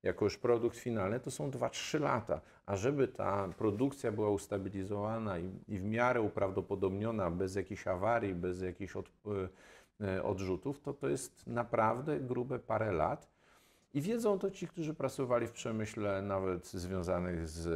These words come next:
z koncernami samochodowymi czy, czy z firmami lotniczymi. To jest naprawdę duży proces. Tam nic się nie dzieje na szybko,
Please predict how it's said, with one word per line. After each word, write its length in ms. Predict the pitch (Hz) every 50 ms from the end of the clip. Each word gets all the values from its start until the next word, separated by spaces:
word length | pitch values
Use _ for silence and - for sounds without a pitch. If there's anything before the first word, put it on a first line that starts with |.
| 80 80 80 82 82 82 80 80 85
z 60 | -
koncernami 880 | - 98 87 82 - 98 85 87 90 90 87 87 87 87 87 87 87 87
samochodowymi 1000 | 87 - 92 87 85 80 - - 85 82 82 80 87 98 98 95 90 87 85 82 80
czy, 320 | - - 85 82 82 78 - - - - - _
czy 160 | - - 101
z 80 | 90 -
firmami 640 | - - 92 90 90 92 87 85 87 85 82 85
lotniczymi. 760 | 85 87 90 87 - 92 90 85 - - 87 76 67 65 80 -
To 120 | - 107
jest 140 | 101 - -
naprawdę 540 | 101 92 - 92 90 92 104 110 139 139 135
duży 320 | - - 110 104 139 147
proces. 520 | - - - 143 120 - - - - - - - - - - -
Tam 260 | 101 98 98 110 117 127
nic 200 | 151 160 156 -
się 180 | - - 143
nie 140 | 127 113 101
dzieje 260 | 92 92 87 85 85
na 160 | 80 80 82
szybko, 500 | 87 - - 101 - - - - 123 147